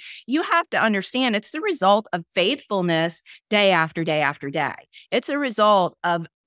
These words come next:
being so honed in on the thing that God has called you to do,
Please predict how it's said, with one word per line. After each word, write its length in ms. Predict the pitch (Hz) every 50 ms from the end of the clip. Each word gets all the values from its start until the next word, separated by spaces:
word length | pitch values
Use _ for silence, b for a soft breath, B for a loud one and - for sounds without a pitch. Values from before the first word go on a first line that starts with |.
| - 170
being 340 | 220 220 208 196 185 185
so 400 | 175 - - - 220 226 247 277
honed 460 | 294 277 285 262 254 247 247 240 226 214
in 500 | 214 226 233 202 165 151 143 143 151 - _ _ _ _ -
on 120 | 185 196
the 80 | 196 190
thing 240 | - 220 220 220 220
that 120 | 202 -
God 280 | - 185 175 175 185 202
has 120 | 185 180
called 400 | - - 208 175 170 165 165 160
you 120 | 170 165
to 100 | 156 160
do, 480 | 160 156 220 247 240 208 165 151 151